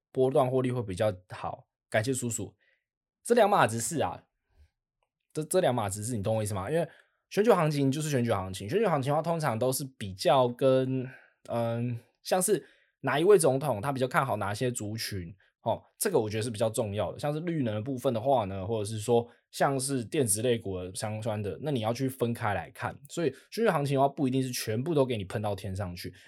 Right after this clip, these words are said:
那像是技嘉的话呢，它应该已经休息了蛮大一阵子了。好，技嘉的话呢，它还是一样嘛，目前就是沿着五日线在那边震啊震。法人的部分的话呢，也没有套特别的琢磨。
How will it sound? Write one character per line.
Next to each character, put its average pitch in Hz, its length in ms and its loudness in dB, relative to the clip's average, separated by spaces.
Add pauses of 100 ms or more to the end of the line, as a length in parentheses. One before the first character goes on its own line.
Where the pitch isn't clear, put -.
(160)
那 226 160 4
像 185 240 4
是 143 440 -2 (320)
技 208 220 -2
嘉 147 300 6
的 131 120 2
话 139 240 6
呢， 110 180 -2
它 139 340 -2
应 143 200 -4
该 143 220 2
已 113 120 0
经 107 200 -4
休 123 260 2
息 101 240 -6
了 95 80 -4
蛮 95 240 -6
大 135 220 0
一 98 80 -4
阵 104 260 -4
子 - 280 -12
了。 - 100 -18 (1500)
好， 104 220 -4 (300)
技 247 100 -2
嘉 233 140 8
的 196 100 2
话 180 160 4
呢， 127 180 0
它 131 400 -2
还 101 220 -4
是 127 140 -6
一 117 60 -2
样 110 140 0
嘛， 85 120 -10
目 135 120 -4
前 123 220 -4
就 110 80 -6
是 117 240 -6
沿 101 160 -6
着 107 100 -4
五 95 120 -8
日 95 100 -8
线 104 180 -4
在 101 80 -4
那 101 40 -6
边 98 120 -6
震 104 220 0
啊 - 160 -14
震。 - 160 0 (460)
法 170 160 6
人 202 80 4
的 220 80 0
部 233 120 -2
分 208 140 -4
的 175 60 -2
话 180 180 4
呢， 139 140 2
也 113 180 -2
没 120 100 -2
有 135 120 0
套 131 180 2
特 131 140 -4
别 104 120 -2
的 101 80 -4
琢 110 180 -2
磨。 110 220 -2